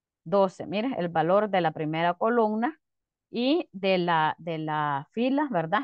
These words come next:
Donde se inicia, porque inicio la selección en la fila doce y la termino en la veintiséis. Esa es una de las, eh,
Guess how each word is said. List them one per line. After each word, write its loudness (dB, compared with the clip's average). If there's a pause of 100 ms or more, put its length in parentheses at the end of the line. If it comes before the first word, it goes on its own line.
Donde 0
se -2
inicia, -2
porque -8
inicio -2
la 0
selección -4 (420)
en 2
la 2
fila 2
doce 2
y 0
la 0
termino -4
en 0
la 2 (1160)
veintiséis. -2 (240)
Esa 4
es -2
una 0
de 4
las, 2
eh, -2